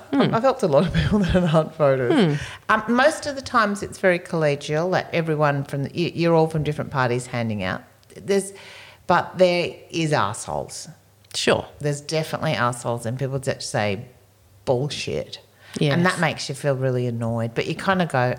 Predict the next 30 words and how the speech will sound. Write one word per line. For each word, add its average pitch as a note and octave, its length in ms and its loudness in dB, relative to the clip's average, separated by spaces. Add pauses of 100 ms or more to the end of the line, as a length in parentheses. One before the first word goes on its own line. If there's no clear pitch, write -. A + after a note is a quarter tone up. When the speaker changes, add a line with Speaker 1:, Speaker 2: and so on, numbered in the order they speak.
Speaker 2:
they're F#3 120 2
not C4+ 180 4
doing D#4+ 160 2
themselves E3+ 400 0
any B2+ 140 0
favours. G#2+ 600 -4 (600)
Speaker 1:
No, F3 280 6
they're D3+ 140 4
not, C#3+ 300 2 (180)
by C#3+ 80 -2
Speaker 2:
Yeah. E3+ 120 6
Speaker 1:
being D3+ 240 4
nasty. C#3+ 460 -2
Speaker 2:
Yeah, D#3+ 120 0
and C3+ 100 0
I E3+ 60 2
have F#3 200 -2
seen C#3+ 300 0
almost C3 400 -2
fight, A2+ 460 0
like C#3+ 180 -4
a C3+ 60 -8
fight. - 800 -2
<laughs> - 60 -6
Speaker 1:
Wow. C4+ 560 2 (140)
Speaker 2:
Fights - 500 -2
from, B2+ 340 -4
from, B2+ 340 0 (340)
you A3 100 -2
shouldn't, D4 360 -6